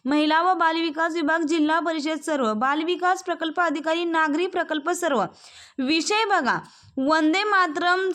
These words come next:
सार्थ शताब्दी महोत्सव, महिला बचत गट व अंगणवाडी सेविकांच्या सहभागाबाबत हे परिपत्रक आलेलं आहे.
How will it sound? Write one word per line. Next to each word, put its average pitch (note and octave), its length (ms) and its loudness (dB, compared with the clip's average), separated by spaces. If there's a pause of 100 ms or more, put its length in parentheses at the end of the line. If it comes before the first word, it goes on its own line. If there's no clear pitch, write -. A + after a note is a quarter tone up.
(460)
सार्थ E4 440 0
शताब्दी D#4 540 0
महोत्सव, D4 540 0 (360)
महिला D#4 440 4
बचत E4+ 440 0
गट A3+ 240 0
व B3 140 0
अंगणवाडी D4+ 580 2
सेविकांच्या D4+ 760 0
सहभागाबाबत D#4 880 0
हे D4+ 120 0
परिपत्रक D4+ 600 -4
आलेलं D4 280 0
आहे. D4 300 2